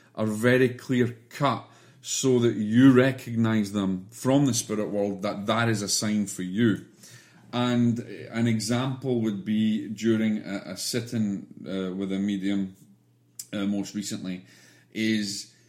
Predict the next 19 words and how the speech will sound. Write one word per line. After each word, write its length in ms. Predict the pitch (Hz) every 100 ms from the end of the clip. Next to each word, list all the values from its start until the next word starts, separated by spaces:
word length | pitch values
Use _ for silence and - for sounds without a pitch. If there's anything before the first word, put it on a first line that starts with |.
| _ _ _ _ -
uh, 600 | 98 101 98 95 82 -
the 340 | - 104 107 113
woman 440 | 107 120 120 113
had 140 | 113 107
a 100 | 110
particular 1040 | 120 104 - 131 120 - 120 113 110 101
love 680 | 101 - 98 117 139 107 101
of, 280 | 123 151 135
and 140 | 113
let 80 | 117
me 100 | 117
just 320 | 110 - 110
say, 120 | - 147
the 100 | 113
dragonflies, 840 | 117 147 143 117 92 80 - - _ -
and 1000 | 107 107 104 101 101 85 58 58 - -
loved 460 | 104 107 135 131
that 240 | 117 113 101
dragonfly. 800 | 104 98 95 95 - 95 90